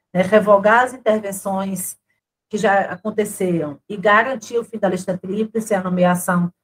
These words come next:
de todos os eleitos e eleitas nas nossas instituições.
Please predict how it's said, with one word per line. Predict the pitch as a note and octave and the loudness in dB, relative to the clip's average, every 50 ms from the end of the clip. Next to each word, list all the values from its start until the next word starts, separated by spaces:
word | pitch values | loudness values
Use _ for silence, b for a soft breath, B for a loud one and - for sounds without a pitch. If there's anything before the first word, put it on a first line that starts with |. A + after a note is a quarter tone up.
| _ _ | _ _
de | F3+ | -8
todos | F3 - G#3 A3 A3 B3+ A#3+ A3+ | -4 0 2 2 2 2 -2 -4
os | A#3 A3 | -4 -2
eleitos | G#3+ F#3+ F#3+ F#3 F3+ F#3 F3+ F3 E3 E3+ | 0 2 2 2 2 0 0 -2 0 2
e | E3 | 2
eleitas | D#3+ D#3 D#3+ D#3+ F3 G3 G3+ A3 A3 G3+ F#3 | 4 4 4 4 4 4 2 0 -2 -4 -4
nas | F3+ E3 D#3 | -2 -2 -2
nossas | E3 E3 D#3 D#3+ - D#3 - - - _ _ _ | 0 -2 -2 -2 -6 -8 -10 -12 -18 _ _ _
instituições. | F3 F3 F3 - _ E3 D#3 D#3 - - F3+ E3+ F3 G3 G#3 A3 A3 - | -6 -6 -6 -4 _ -2 -2 -2 -4 -4 -2 0 0 0 0 -2 -4 -6